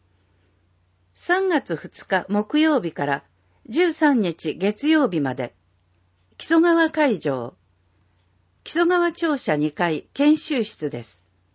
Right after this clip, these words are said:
土曜日、日曜日、祝日は休みです。木曽川会場は西側駐車場をご利用ください。また、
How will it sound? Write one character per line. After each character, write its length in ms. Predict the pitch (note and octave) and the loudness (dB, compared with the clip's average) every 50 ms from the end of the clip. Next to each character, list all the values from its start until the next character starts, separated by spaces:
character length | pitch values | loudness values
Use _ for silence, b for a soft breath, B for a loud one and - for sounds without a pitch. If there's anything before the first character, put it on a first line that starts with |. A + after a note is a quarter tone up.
| _ _ _ _ _ _ _ _ _ _ _ _ _ _ _ _ _ _ _ _ _ _ _ _ _ _ _ _ _ - | _ _ _ _ _ _ _ _ _ _ _ _ _ _ _ _ _ _ _ _ _ _ _ _ _ _ _ _ _ 2
土 160 | A3+ C4 D4+ | 4 4 4
曜 260 | E4+ F4+ F4 D#4+ G#3+ | 4 4 2 0 0
日、 220 | F#3+ F3+ D3 - - | -2 -4 -4 -4 -4
日 380 | F#3 G3 G#3 G#3+ - C#4+ D4 | -4 -4 -4 -2 -2 0 2
曜 200 | D4 C#4+ B3 E3+ | 2 2 2 0
日、 220 | C#3 D3 C#3 - - _ | 0 -2 -6 -8 -10 _
祝 300 | - - - - - D#4 | -14 -14 -10 -4 -2 -2
日 280 | C#4 D4+ D4 - - C4 | 0 0 -2 -2 -2 -2
は 140 | B3+ A#3+ A3 - | -2 -2 -2 -2
休 260 | G3 G3 F#3+ - G#3+ | -4 -4 -4 -4 -4
み 140 | G3 F#3+ D#3+ | -6 -4 -4
で 100 | C#3+ A#2 | -6 -10
す。 240 | - - - - _ _ _ _ _ _ _ _ _ _ _ _ _ _ _ _ _ _ _ _ _ _ _ _ _ _ _ _ _ _ _ _ _ _ _ _ | -10 -14 -20 -20 _ _ _ _ _ _ _ _ _ _ _ _ _ _ _ _ _ _ _ _ _ _ _ _ _ _ _ _ _ _ _ _ _ _ _ _
木 60 | - | -6
曽 160 | - D#4 E4+ | -2 0 0
川 260 | F4+ F#4+ F#4 F#4 F#4 F4+ | 2 2 2 2 0 -2
会 300 | - F4 F4 E4+ C#4+ - | -2 -2 0 0 0 0
場 240 | G3 E3+ D#3 C#3 | 0 0 0 0
は 180 | C3+ C3+ C3+ - _ _ _ - | 0 -2 -4 -6 _ _ _ -4
西 280 | G#3+ A#3+ A#3 - D#4 | -2 -2 -2 -2 0
側 240 | D#4+ E4+ E4+ E4+ D#4+ | 2 2 2 2 0
駐 200 | - D#4 D4+ D#4 | -2 -2 -4 -2
車 200 | D4 - D4+ C#4+ | 0 0 0 2
場 340 | B3 C4+ C4+ B3+ A#3+ A#3+ A#3 | 2 2 2 2 2 2 0
を 100 | - - | 0 0
ご 140 | F#3+ G#3 G3 | -2 -2 0
利 100 | G3 F#3+ | 2 2
用 200 | F#3 F3 E3+ D#3+ | 2 2 0 -2
く 100 | - D#3+ | -4 -6
だ 140 | D#3 D3 | -6 -6
さ 180 | - - D3+ C3+ | -4 -4 -6 -6
い。 80 | B2 - _ _ _ _ _ _ _ _ _ _ _ _ _ _ _ _ _ _ _ _ _ _ _ _ _ _ _ _ _ _ _ _ _ _ - | -6 -8 _ _ _ _ _ _ _ _ _ _ _ _ _ _ _ _ _ _ _ _ _ _ _ _ _ _ _ _ _ _ _ _ _ _ -4
ま 160 | A#3+ A#3+ A#3+ | -2 -2 -2
た、 240 | - B3+ B3 - | -2 -2 -4 -4